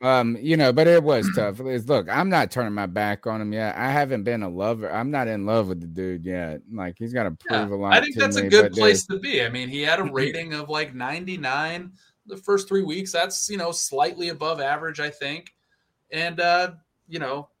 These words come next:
Speaker 2: we'll see if he can get back to that or, or maybe do even better if he gets more comfortable and starts to, like, really eliminate some of these habits. And he needs the time to do it. I mean, I'm not giving him too many excuses,
Speaker 1: Yeah,
Speaker 2: but
Speaker 1: I mean, we
Speaker 2: that,
Speaker 1: can't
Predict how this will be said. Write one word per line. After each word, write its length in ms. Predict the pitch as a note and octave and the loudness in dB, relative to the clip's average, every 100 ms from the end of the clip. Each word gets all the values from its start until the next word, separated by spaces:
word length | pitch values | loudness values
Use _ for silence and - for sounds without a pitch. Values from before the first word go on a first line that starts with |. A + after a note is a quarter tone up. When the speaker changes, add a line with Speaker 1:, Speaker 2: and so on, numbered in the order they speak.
| _ _ _ | _ _ _
Speaker 2:
we'll 100 | C#3 | -12
see 160 | C3+ F3+ | -6 -4
if 60 | F3+ | -4
he 60 | |
can 80 | F3+ | -4
get 160 | F#3 F3+ | -4 0
back 220 | D#3+ F#3 | -2 -2
to 80 | F3 | 0
that 200 | E3 F3+ | 2 2
or, 180 | D#3 D3+ | 0 -6
or 60 | |
maybe 240 | D3+ E3 D#3+ | -8 -8 -8
do 140 | F3 | -8
even 260 | F3 E3+ C#3 | -8 -6 0
better 240 | D#3+ E3 | 0 0
if 100 | A#2 | -4
he 80 | C3 | -6
gets 260 | C3+ C3+ | -6 -4
more 160 | D3 D3+ | -6 -6
comfortable 560 | - D3 F#3 D3 B2+ B2 | -4 -4 -4 -6 -4 -4
and 100 | A2+ | -6
starts 320 | C3+ C3+ - | -4 -6 -4
to, 80 | C3+ | -4
like, 160 | C3 A#2+ | -4 -4
really 300 | B2+ D3+ C#3+ | -4 -2 -2
eliminate 460 | B2 F3 D#3 A#2+ | -4 -6 -6 -6
some 180 | - B2+ | -8 -6
of 60 | B2+ | -6
these 140 | C3 | -6
habits. 440 | A#2+ E3+ A2+ A#2 | -4 -4 -6 -10
And 160 | B2+ A#2+ _ _ _ _ _ - | -12 -14 _ _ _ _ _ -14
he 100 | F#3+ | -10
needs 180 | E4 G3+ | -8 -4
the 80 | |
time 260 | F#3 A3 G#3 | 4 4 4
to 100 | B2+ | 0
do 260 | B2 E3 G2 | -2 -2 -2
it. 80 | |
I 60 | G2+ | -6
mean, 160 | A2+ B2 | -6 -4
I'm 120 | D3 | -2
not 180 | E3 D#3 | -4 -4
giving 180 | C#3+ | -4
him 160 | C3+ C3 B2 _ _ _ _ | -4 -8 -10 _ _ _ _
too 140 | - | -10
many 180 | F3 B2+ | -6 -6
excuses, 500 | A2 - A#2+ A2 - | -6 -10 -12 -8 2
Speaker 1:
Yeah, 320 | A#3 A3 G2+ | 6 6 6
Speaker 2:
but 80 | F#2 | 2
Speaker 1:
I 20 | |
mean, 180 | E3 F#3+ | 4 4
we 40 | F#3+ | 4
Speaker 2:
that, 100 | - | 4
Speaker 1:
can't 140 | A#3+ | 6